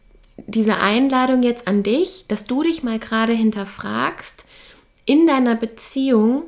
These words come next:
oder wenn du da, dir deine Beziehung gerade anschaust, ist es ein Plätschern und ein Überleben? Oder ist es ein, wir sind verbunden und, ähm, ich weiß,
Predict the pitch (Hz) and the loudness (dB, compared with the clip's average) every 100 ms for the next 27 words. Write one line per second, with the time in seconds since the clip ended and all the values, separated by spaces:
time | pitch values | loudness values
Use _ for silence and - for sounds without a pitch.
0 | - 208 208 202 233 269 226 214 208 220 | -6 -4 -2 0 2 2 2 -2 -4 0
1 | 220 220 214 208 202 - 294 277 226 208 | 0 2 0 0 -6 -6 0 0 2 0
2 | 202 202 214 302 - 214 202 202 220 - | -2 -2 -2 0 -2 -2 -6 -8 -8 -6
3 | 226 - 190 196 196 - - 208 202 - | -6 -4 -4 -4 -6 -10 -6 -4 -2 -4
4 | 254 254 208 208 208 202 202 214 208 233 | -2 -4 -2 -4 -4 -6 -4 -4 -2 0
5 | 247 247 247 254 269 370 - _ _ _ | 0 0 -2 -2 -2 -4 -10 _ _ _
6 | _ _ _ _ _ _ _ _ _ - | _ _ _ _ _ _ _ _ _ -20
7 | - - - - - 226 240 - 233 233 | -20 -20 -20 -12 -2 0 2 0 -2 -6
8 | - 233 233 226 214 220 214 208 190 214 | -4 0 4 4 4 2 0 -2 -2 2
9 | 240 269 269 233 226 - 202 202 202 202 | 4 4 2 4 4 2 0 2 0 -2
10 | - 202 202 202 202 - 214 214 226 226 | -4 -2 -2 -2 -6 -6 -2 0 0 -4